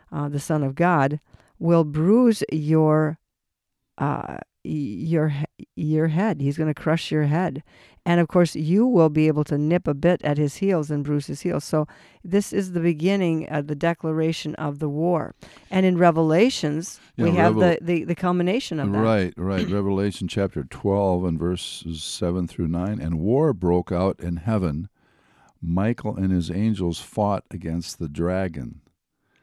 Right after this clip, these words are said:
Speaker 2: and the dragon and his angels fought.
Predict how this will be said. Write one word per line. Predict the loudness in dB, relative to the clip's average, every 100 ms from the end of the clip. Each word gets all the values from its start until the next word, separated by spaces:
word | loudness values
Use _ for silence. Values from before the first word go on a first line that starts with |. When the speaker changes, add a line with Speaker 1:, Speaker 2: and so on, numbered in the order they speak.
| _ -8
Speaker 2:
and | -4
the | -2
dragon | -2 -2 0 -2 -4 -6 -8 -10 _ _ _ _
and | -6 -2
his | -2 -2
angels | -4 -2 -2 -2 -6 -8
fought. | -4 -2 -2